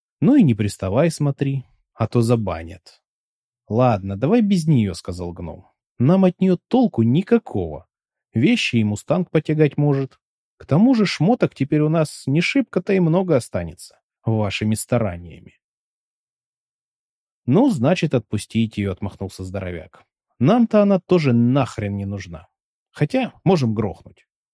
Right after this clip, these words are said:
С этими словами он потянулся к набедренной кобуре. "Не надо", притормозил его я, подняв ладонь.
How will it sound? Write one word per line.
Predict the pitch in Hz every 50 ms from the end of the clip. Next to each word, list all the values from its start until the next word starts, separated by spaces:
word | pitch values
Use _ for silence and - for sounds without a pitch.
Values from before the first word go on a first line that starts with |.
| _ _ _ _ _ _ _
С | _ - - -
этими | - 160 170 - 156 151 139
словами | - - - 131 131 135 156 185 196 180 147 - -
он | 147 165 196 165
потянулся | - 143 - - 113 117 127 151 151 - 139
к | -
набедренной | 117 110 101 95 101 95 101 101 104 110 107
кобуре. | - - 123 123 113 98 - - _ _ _ _ _ _ _ _ _ _ _ _ _ _
"Не | - 110 117 120
надо", | 135 151 185 208 202 185 139 95 85 - _ _
притормозил | _ 101 101 - 113 110 113 117 117 110 110 104 98
его | 95 95 95 98 101 98
я, | 90 82 - - - - _ _ _ _ _ _ _ _ _ _
подняв | - 160 165 156 151 120 - -
ладонь. | 135 127 117 90 82 - _